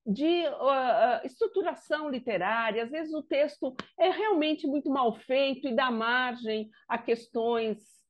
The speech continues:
é, de toda a ordem, né? Por exemplo, a gente tem o exemplo do Monteiro Lobato, né, que tem sido motivo de, de recriminação, de censura, né, por causa das questões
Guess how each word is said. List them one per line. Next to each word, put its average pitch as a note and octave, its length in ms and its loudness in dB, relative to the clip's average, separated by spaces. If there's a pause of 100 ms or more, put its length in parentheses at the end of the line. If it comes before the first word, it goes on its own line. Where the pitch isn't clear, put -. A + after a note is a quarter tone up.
(260)
é, G#3 180 2
de G#3+ 140 0
toda C#4 300 0
a A3 80 2
ordem, D#3+ 580 2 (220)
né? A#3 300 0 (100)
Por D#4 140 4
exemplo, C4+ 600 6
a - 40 4
gente B3 320 -4
tem C4+ 180 -2
o C#4 100 -2
exemplo C#4 360 -2
do D4 220 -2
Monteiro D#4+ 400 0
Lobato, B3 720 4 (240)
né, B3 400 2
que A#3 260 0
tem A3 320 0
sido G3 640 0 (160)
motivo A#3 540 2
de, E3+ 540 -4
de E3 220 -4
recriminação, A3 1000 0
de G#3 120 -2
censura, B3+ 880 0 (280)
né, C4+ 300 0 (220)
por C#4 320 0 (260)
causa C4 540 4
das A#3+ 420 -2
questões A#3+ 840 -4